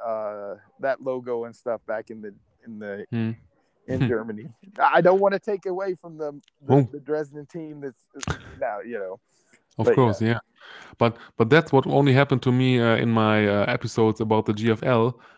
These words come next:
Speaker 2: I, every time, I just wanna say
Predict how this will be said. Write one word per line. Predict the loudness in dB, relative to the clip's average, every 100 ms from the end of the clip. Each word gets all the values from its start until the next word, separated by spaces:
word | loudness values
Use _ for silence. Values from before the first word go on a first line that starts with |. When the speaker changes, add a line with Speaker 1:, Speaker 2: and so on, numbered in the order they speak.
| _
Speaker 2:
I, | -2 0 -2 -6 _ _ _ _ _ _ _
every | 2 8 6
time, | 6 2 4 2 -2
I |
just | 2 2 4
wanna | 2
say | 4 4 4